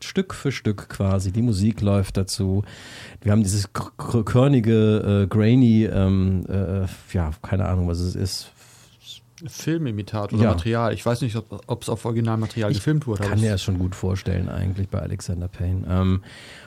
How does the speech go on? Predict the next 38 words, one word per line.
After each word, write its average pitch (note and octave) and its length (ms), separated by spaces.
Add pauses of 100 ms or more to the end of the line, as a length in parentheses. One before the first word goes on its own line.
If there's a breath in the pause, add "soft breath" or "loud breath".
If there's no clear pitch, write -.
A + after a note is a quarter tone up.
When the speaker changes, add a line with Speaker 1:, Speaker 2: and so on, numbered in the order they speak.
(140 loud breath)
Speaker 1:
und A2 280
das - 240
versetzt G#2 460
einen G2 200
direkt G2+ 380
halt G2 160
wirklich G2 340
auch - 140
so, F#2+ 440
ja, F#2+ 280 (160)
visuell G2+ 960
und F#2 180
von G2 160
der F#2+ 100
Stimmung A#2 420
und F2 180
wie F#2+ 100
alles G2 240
halt G2 140
irgendwie F#2+ 260
gemacht F#2 360
ist, F#2 140
halt F#2+ 140
eben F#2 180
in G2+ 160
diese F2+ 220
Zeit A#2 260
zurück, - 300
ne? G2+ 140 (100)
Speaker 2:
Ja, A#2 180
absolut. G#2+ 400
Also A#2 300
nicht B2+ 300
nur B2+ 220
das A2 180
Filmmaterial, A#2+ 460
was G#2+ 120
das, - 260